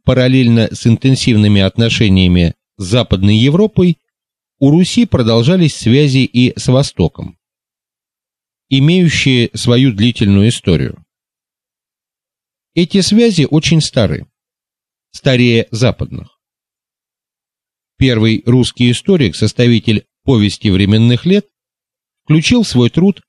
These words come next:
некоторые детали, ясно говорящие о хорошем знакомстве восточного славянства с Востоком. Повесть сообщает, что из знаменитого,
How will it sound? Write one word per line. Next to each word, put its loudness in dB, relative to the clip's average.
некоторые 0
детали, 0
ясно 0
говорящие 0
о 0
хорошем -2
знакомстве -2
восточного 0
славянства 0
с -10
Востоком. -4
Повесть 0
сообщает, -2
что 0
из -2
знаменитого, 0